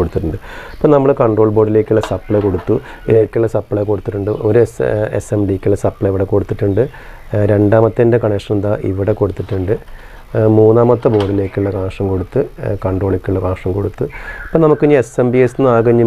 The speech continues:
മൂന്ന് കണക്ഷൻ മാത്രമേ ബാക്കിയുള്ളൂ, ഫേസ്, ന്യൂട്രൽ, എർത്ത്. അപ്പം തൽക്കാലം ഫേസ് ന്യൂട്രലും കൊടുത്താലും മതി,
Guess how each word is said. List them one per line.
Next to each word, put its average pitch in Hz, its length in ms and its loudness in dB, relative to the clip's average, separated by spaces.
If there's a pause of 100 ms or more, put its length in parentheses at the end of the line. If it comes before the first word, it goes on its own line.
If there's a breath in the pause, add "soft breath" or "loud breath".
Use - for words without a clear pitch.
(100)
മൂന്ന് 120 380 6
കണക്ഷൻ 107 320 -2 (100)
മാത്രമേ 104 320 -2
ബാക്കിയുള്ളൂ, 90 500 0 (320 loud breath)
ഫേസ്, 107 420 4 (120)
ന്യൂട്രൽ, 101 420 0 (160)
എർത്ത്. - 320 -6 (220)
അപ്പം 117 240 -10
തൽക്കാലം 135 400 2
ഫേസ് 143 260 2
ന്യൂട്രലും 135 300 4
കൊടുത്താലും 117 380 4
മതി, 110 200 -2